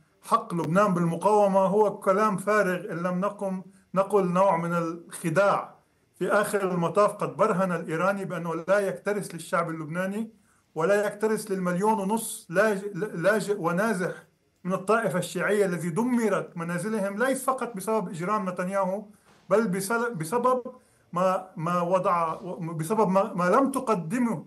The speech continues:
إيران إلا من أسلحة تعود إلى القرن الماضي وكلام فارغ وسياسة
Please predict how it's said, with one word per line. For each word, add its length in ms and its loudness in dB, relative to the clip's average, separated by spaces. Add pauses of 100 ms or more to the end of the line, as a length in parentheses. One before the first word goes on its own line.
(140)
إيران 480 -2
إلا 360 -4
من 220 -6 (340)
أسلحة 760 -2 (500)
تعود 300 2
إلى 100 2
القرن 340 0
الماضي 560 -4 (240)
وكلام 460 2
فارغ 440 0
وسياسة 720 -2